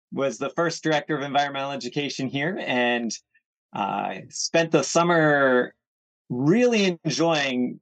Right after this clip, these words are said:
going on nature hikes with her and learning from her. She was just a wealth of knowledge. And that's really where, uh, my delve into environmental science started, was way back there in my first summer as a counselor.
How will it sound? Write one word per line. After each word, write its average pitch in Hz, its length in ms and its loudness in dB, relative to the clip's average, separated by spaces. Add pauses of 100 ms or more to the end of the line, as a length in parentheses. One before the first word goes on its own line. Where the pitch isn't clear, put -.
(120)
going 139 200 -2
on 127 140 0
nature 127 300 0
hikes 120 220 -2
with 110 140 -4
her 104 280 -4 (180)
and 117 280 2
learning 156 380 2
from 143 160 -2
her. 135 300 2
She 139 200 -2
was 117 180 0
just 127 240 -2
a 104 100 0
wealth 131 380 2
of 104 100 -4
knowledge. 104 520 -2 (480)
And 135 300 -2 (480)
that's 143 300 -2
really 156 240 4
where, 139 520 0 (760)
uh, 98 480 -6 (580)
my 113 720 4 (380)
delve 147 400 8
into 143 240 2
environmental 135 500 2
science 135 400 -4
started, 120 560 -2
was 104 300 -6
way 120 180 2
back 120 320 2
there 123 300 4
in 104 160 -2
my 110 140 -2
first 131 320 -2
summer 127 320 0
as 107 280 -4 (160)
a 120 80 -2
counselor. 151 640 0